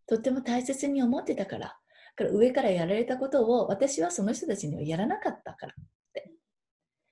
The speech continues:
だから、その人たちが集まってくれて、多分心を、なんていうの、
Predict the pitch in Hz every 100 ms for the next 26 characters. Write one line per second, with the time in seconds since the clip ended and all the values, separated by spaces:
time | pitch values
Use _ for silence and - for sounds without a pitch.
0 | _ _ 339 349 330 320 349 240 175 _
1 | _ _ _ _ - 208 202 202 190 180
2 | 170 180 269 247 - _ _ _ _ _
3 | _ _ _ _ - 175 170 170 170 160
4 | - - 220 233 247 247 190 - - 202
5 | 170 165 247 - - _ _ _ _ _
6 | _ _ _ _ _ _ _ - 185 175
7 | -